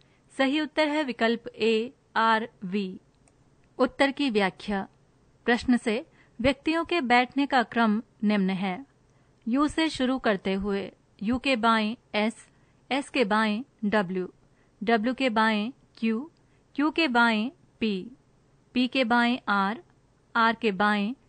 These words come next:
टी, टी के बाएं वी व वी के बाएं यू। स्पष्ट है कि आर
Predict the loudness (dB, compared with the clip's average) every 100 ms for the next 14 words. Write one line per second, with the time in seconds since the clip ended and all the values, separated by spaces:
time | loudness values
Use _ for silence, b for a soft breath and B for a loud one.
0 | _ -6 -4 -6 -12 _ b b _ -4
1 | -2 -2 0 2 2 0 -6 _ _ -6
2 | -4 -4 -6 b b b -4 -2 -2 -2
3 | -2 0 0 0 -2 -8 _ _ -6 -4
4 | -4 -8 -20 _ _ _ _ _ _ _
5 | _ -8 0 0 0 -2 -2 -2 -2 0
6 | 2 2